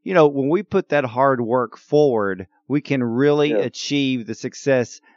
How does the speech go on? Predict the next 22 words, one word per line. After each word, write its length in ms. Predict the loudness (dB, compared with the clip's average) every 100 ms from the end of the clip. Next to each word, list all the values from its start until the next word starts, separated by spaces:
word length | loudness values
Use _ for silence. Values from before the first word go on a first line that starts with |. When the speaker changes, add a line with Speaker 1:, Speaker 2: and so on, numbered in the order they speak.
| _
Speaker 1:
that 160 | 0
we 120 | 0 -2
desire. 460 | -4 0 2 2
But 160 | 0 -2
I 220 | 2 2
have 380 | 2 0 0 -2
one 280 | -2 -2 0
last 460 | 0 0 0 -4
question, 400 | -4 -4 -2 -4
and 100 | -2
this 180 | -2 0
is 100 | 0
really 280 | 2 2 2
kind 160 | 0
of 80 | 0
a 80 | -2
personal 580 | -4 -2 -2 -2 -4 -4
question 540 | -2 -2 -2 -6 -10
coming 280 | -6 -4 -4
from 260 | -4 -4 -2
me 220 | -2 -2
because 400 | -2 0 -2